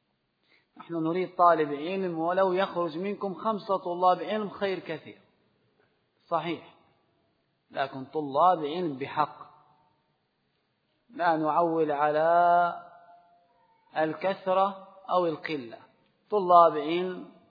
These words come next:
حريصون على طلب العلم، جادون في طلبه، هذه نعمة كبيرة جدا. فلا تشتت نفسك أيها الطالب، لا تشتت نفسك.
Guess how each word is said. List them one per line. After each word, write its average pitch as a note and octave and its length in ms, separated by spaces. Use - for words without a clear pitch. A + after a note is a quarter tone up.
حريصون E3+ 580
على D#3 260
طلب D#3 380
العلم، D3+ 560
جادون D#3+ 760
في D3 240
طلبه، F3+ 680
هذه D#3 240
نعمة E3 400
كبيرة E3 420
جدا. B2+ 420
فلا G3 220
تشتت F#3 580
نفسك D#3+ 380
أيها D#3 260
الطالب، C3 460
لا E3 320
تشتت F3 840
نفسك. - 680